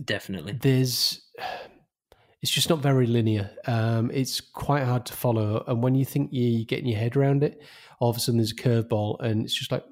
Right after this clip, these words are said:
Speaker 2: "What the hell is going on now?" And then stuff happens. It's just like, "This isn't making any sense whatsoever." Um, so
Speaker 1: There's a lot of pieces on the board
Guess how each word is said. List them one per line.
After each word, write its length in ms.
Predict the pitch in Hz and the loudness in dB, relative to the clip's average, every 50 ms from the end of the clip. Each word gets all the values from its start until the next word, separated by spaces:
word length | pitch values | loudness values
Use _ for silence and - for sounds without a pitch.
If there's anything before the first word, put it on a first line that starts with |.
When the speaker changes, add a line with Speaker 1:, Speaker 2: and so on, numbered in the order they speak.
| 226 180 185 196 | -14 -14 -10 -8
Speaker 2:
"What 220 | - 208 - - - | -6 -8 -8 -6 -4
the 80 | 202 | -2
hell 260 | 180 165 165 190 214 202 | -2 -2 0 0 0 0
is 140 | 202 196 | 0 0
going 220 | 202 - 214 202 202 | 0 0 0 2 0
on 160 | 208 208 208 | 0 0 0
now?" 420 | 220 233 233 220 185 - - - - - | 0 0 0 0 0 0 -2 -6 -8 -4
And 180 | 123 120 123 135 | 0 2 2 4
then 220 | 135 131 127 120 | 4 4 2 2
stuff 360 | - - - - 156 - - | 0 0 0 0 -2 -2 -2
happens. 460 | - 143 135 - - 156 143 139 127 | -2 -4 -4 -2 0 0 0 0 -2
It's 160 | 135 - - - | -4 -8 -8 -8
just 200 | - - - 127 | -8 -6 -4 -2
like, 160 | 117 - - - - - - - - - - - - _ _ _ _ - | -4 -4 -6 -10 -18 -20 -20 -20 -20 -20 -20 -20 -20 _ _ _ _ 0
"This 180 | 139 123 - 127 | 2 2 2 0
isn't 160 | 117 117 - | -2 -2 -2
making 300 | 113 110 107 - 110 107 | -2 -4 -4 -4 -4 -4
any 140 | 104 107 104 | -4 -4 -4
sense 340 | - - 98 98 98 - | -4 -4 -4 -4 -6 -8
whatsoever." 540 | - - - - 110 107 104 107 107 107 - - _ - - - - - - _ | -8 -10 -8 -8 -6 -6 -6 -6 -8 -8 -10 -12 _ -20 -20 -20 -20 -20 -8 _
Um, 240 | 123 117 117 117 120 | 0 2 2 4 4
so 140 | 113 - - | 2 2 0
Speaker 1:
There's 140 | 131 120 - | 0 -2 0
a 60 | 139 | 0
lot 140 | 147 143 127 | 0 0 -2
of 80 | 131 - | -4 -8
pieces 460 | - - 135 123 - - 120 110 117 | -6 -4 -4 -2 -2 -4 -4 -4 -4
on 120 | 110 110 | -4 -6
the 60 | 110 107 | -6 -8
board 380 | 104 - 107 107 104 101 101 | -6 -4 -4 -4 -4 -6 -8